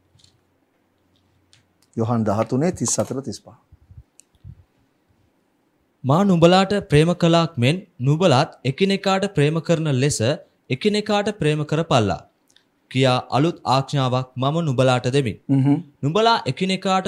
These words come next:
Speaker 2: ප්‍රේම කරනවා නම් නුඹලා මාගේ ගෝලයෝ බව එයින් සියල්ලන් දැනගන්නවා ඇතැයි කීසේක."
Speaker 1: ඔව්, ඔව්,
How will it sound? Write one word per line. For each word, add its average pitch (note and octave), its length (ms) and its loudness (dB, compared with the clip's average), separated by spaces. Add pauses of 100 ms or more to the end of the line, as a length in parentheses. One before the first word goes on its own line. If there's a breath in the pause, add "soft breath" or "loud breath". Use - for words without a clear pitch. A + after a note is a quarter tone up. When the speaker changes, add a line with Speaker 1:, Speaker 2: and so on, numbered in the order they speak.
Speaker 2:
ප්‍රේම D#3+ 260 0
කරනවා D#3 480 0
නම් A2+ 200 -2 (200)
නුඹලා D3 520 0
මාගේ E3+ 420 -2
ගෝලයෝ C#3 420 0
බව A#2+ 280 0 (420 soft breath)
එයින් C#3+ 280 0
සියල්ලන් C#3 680 0
දැනගන්නවා C#3+ 680 -2
ඇතැයි B2+ 300 -4
කීසේක." A#2+ 440 -4 (100)
Speaker 1:
ඔව්, E3 220 6
ඔව්, A#2+ 180 2